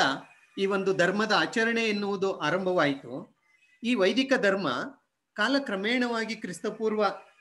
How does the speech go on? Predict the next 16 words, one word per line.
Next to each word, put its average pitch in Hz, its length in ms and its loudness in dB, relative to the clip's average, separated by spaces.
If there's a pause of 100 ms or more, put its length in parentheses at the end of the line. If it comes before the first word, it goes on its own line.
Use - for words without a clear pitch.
(840)
ಆರನೆಯ 254 380 4
ಶತಮಾನದ 202 560 -2
ಹೊತ್ತಿಗೆ 156 760 -2 (840)
ಸಾಕಷ್ಟು 269 580 -4
ಬದಲಾವಣೆಯನ್ನು 190 840 2
ಕಂಡಿತು. 156 480 -4 (1200)
ಹಲವಾರು 233 460 0
ಆಚರಣೆಗಳು 240 680 2
ಅದರಲ್ಲಿ 190 380 0
ಸೇರ್ಕೊಂಡು, 165 840 -4 (260)
ಅರ್ಥವಿಲ್ಲದ 240 760 0
ಆಚರಣೆಗಳು 208 640 0
ಸೇರ್ಕೊಂಡು, 170 880 -2
ಸಂಸ್ಕಾರಗಳು 240 840 0
ಸೇರ್ಕೊಂಡು, 196 920 -2
ಯಜ್ಞ 170 260 -2